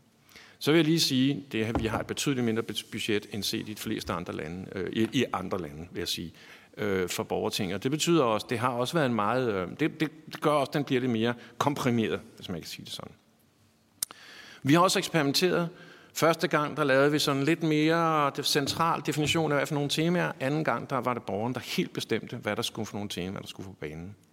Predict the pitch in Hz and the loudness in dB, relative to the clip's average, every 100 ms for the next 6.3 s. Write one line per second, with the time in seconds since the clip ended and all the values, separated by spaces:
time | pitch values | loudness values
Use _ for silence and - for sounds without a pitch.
0 | - - - - - - - 107 135 123 | -20 -20 -20 -20 -20 -20 -4 2 4 4
1 | 127 117 113 113 107 - 120 131 151 - | 2 2 2 2 0 -2 0 0 -2 -2
2 | 120 107 147 143 120 110 107 110 110 101 | -2 -2 0 0 2 0 0 -2 -2 -2
3 | 95 - 110 107 151 151 - - - - | -2 -4 -4 -4 -4 -8 -18 -20 -20 -20
4 | - _ - - 104 98 98 95 - 110 | -20 _ -14 -4 -2 0 0 -4 -4 2
5 | 147 165 - 175 - 110 - 113 107 101 | 2 2 0 -2 -2 -6 -6 -4 -2 0
6 | 95 90 85 | 0 0 -4